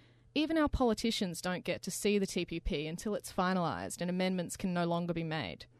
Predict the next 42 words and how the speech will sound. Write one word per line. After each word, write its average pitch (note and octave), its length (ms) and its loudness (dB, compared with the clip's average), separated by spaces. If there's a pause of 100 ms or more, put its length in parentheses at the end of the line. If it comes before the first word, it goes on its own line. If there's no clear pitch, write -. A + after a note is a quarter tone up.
(840)
One B3+ 220 4
of F4 120 0
the E4 100 2
really B3+ 340 4
concerning G#3 600 2
aspects F#3 500 -2
of F#3 80 -8
the - 80 -8
T F#3 200 -2
P F3+ 160 -4
P F3+ 420 -6 (380)
is G#3 200 2
the G#3+ 100 2
likelihood G#3 640 4
that F3+ 100 0
it F3+ 60 0
will F#3 80 -4
contain A3+ 640 0
a F#3+ 140 -2
mechanism F#3+ 760 0
known G3 320 4
as G3+ 120 4
an F#3 80 0
investor-state F3+ 1040 0
dispute - 460 -4
settlement F3+ 440 -2
clause. - 540 -6 (600)
These D4 220 2
clauses G#3 520 2
operate D3 460 0
to - 140 -4
let F#3 180 0
foreign A#3+ 360 4
corporations F3+ 720 2
sue A#3 300 0
the A3 120 2
Australian F3 500 0
government E3+ 480 0
for - 160 -2
implementing F#3 600 0
new G#3+ 180 4
policies E3+ 600 -2